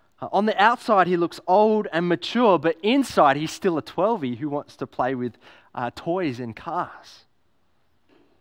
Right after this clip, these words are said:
When we take our eyes off the gospel as our focus and as our standard, and as we start to compare ourselves with others,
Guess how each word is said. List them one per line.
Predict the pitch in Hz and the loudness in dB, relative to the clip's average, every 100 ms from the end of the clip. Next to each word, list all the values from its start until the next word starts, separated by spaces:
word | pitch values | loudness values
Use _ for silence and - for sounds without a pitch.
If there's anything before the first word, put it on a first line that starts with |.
| _ _ _ _ _ _ _ | _ _ _ _ _ _ _
When | 135 175 240 262 | -2 2 2 2
we | 240 233 | 2 0
take | - 208 202 | -2 -2 0
our | 185 170 | 0 0
eyes | 160 180 190 - | -2 -4 -6 -6
off | - 185 - | -4 -4 -4
the | 165 | -8
gospel | 139 170 165 - 175 | 0 2 2 -2 -6
as | 160 | -2
our | 165 | -2
focus | - - 165 175 220 - | -2 0 0 0 -6 -10
and | - 151 | -6 -2
as | 143 | -2
our | 156 123 | -2 -6
standard, | - 156 151 185 180 | -10 -10 -8 -8 -8
and | 143 - - - | -10 -12 -8 -4
as | 165 | -2
we | 196 | -2
start | - - 196 190 | -4 2 2 2
to | 180 | -6
compare | 175 147 185 180 | -10 -6 0 2
ourselves | 185 - 175 151 | 2 0 -2 0
with | 143 | 0
others, | 147 113 110 - | 0 -2 -8 -14